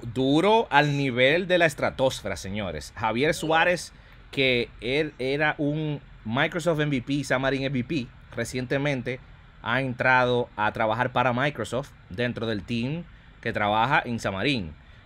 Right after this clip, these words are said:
Speaker 1: Y
Speaker 2: Sí.
Speaker 1: los posts de ese señor son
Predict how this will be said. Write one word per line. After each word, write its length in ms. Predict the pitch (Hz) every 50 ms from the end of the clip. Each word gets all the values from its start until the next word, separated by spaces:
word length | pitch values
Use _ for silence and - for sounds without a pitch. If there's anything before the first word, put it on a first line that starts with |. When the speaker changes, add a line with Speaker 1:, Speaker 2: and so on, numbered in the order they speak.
| - - -
Speaker 1:
Y 480 | 110 110 110 110 110 107 107 104 - -
Speaker 2:
Sí. 80 | - - 95
Speaker 1:
los 180 | 110 120 117 -
posts 260 | - 120 120 131 147
de 60 | 147
ese 100 | 135 -
señor 500 | - - 139 131 131 135 139 147 156 147
son 480 | - - 135 131 139 151 165 180 185